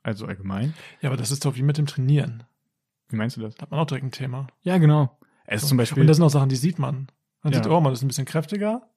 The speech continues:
Speaker 2: Nice."
Speaker 1: Ja.
Speaker 2: So, oder, "Wow, du bist tätowiert." Ich auch. Das sind ja Sachen, die sieht ein anderer. Das ist eigentlich ganz cool.
Speaker 1: Ja.
Speaker 2: Da kommen wir direkt ins Gespräch.
Speaker 1: Ist echt so. Äh, bei Motorradfahrern ist es auch cool.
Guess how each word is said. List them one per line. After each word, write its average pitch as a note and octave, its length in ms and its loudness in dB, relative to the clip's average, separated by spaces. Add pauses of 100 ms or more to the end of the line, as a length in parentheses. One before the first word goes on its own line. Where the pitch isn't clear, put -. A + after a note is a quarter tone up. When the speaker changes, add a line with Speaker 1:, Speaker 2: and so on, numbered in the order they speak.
(120)
Speaker 2:
Nice." - 400 -8 (480)
Speaker 1:
Ja. A#2 200 0 (100)
Speaker 2:
So, C3+ 260 -6
oder, D3 240 -4
"Wow, C#3 120 0
du C3 80 -4
bist C#3 180 -8
tätowiert." D3 560 -4 (440)
Ich F3+ 160 -10
auch. C3+ 280 -6
Das C#3 140 0
sind D#3+ 60 6
ja D3 40 4
Sachen, C#3 180 2
die C#3 80 4
sieht D#3+ 180 -4
ein - 60 -10
anderer. B2+ 260 -8
Das B2+ 100 -10
ist - 40 -16
eigentlich D#3 120 -6
ganz F3 180 -4 (100)
cool. E3+ 240 0 (160)
Speaker 1:
Ja. B2 360 -2 (100)
Speaker 2:
Da - 80 -20
kommen D#3 160 2
wir D3 60 2
direkt D3 140 -4
ins C#3 100 -8
Gespräch. - 400 -12 (380)
Speaker 1:
Ist - 100 -18
echt C#3+ 200 -2
so. A#2+ 200 -6 (340)
Äh, A#2 280 0 (120)
bei G#2+ 80 -2
Motorradfahrern A#2 580 0
ist G2+ 80 -6
es G#2+ 60 -16
auch - 300 -4
cool. A2 200 -6